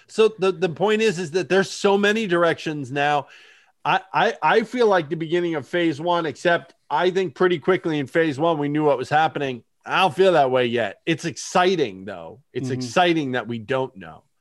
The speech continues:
Speaker 2: I agree.
Speaker 1: Because when we get the first solid clue, it's gonna be like,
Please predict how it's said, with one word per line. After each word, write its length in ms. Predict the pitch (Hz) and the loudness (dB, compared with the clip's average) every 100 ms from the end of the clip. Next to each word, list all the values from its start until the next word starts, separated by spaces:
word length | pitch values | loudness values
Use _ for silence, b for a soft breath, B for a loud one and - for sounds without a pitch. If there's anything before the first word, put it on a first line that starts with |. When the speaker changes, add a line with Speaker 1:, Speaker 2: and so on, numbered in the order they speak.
| - | -2
Speaker 2:
I 100 | 165 | 0
agree. 200 | 175 233 | 4 4
Speaker 1:
Because 220 | 170 151 | 4 2
when 240 | 147 165 165 | -2 -6 -6
we 80 | |
get 260 | 151 160 160 | -2 0 0
the 80 | 151 | -2
first 460 | - 190 180 - | 0 2 2 0
solid 420 | - 190 190 156 123 | 2 6 6 2 -2
clue, 320 | 185 208 170 | 4 6 6
it's 140 | 143 | 2
gonna 180 | 151 131 | -4 -6
be 100 | 123 | -6
like, 220 | 117 117 | -6 -8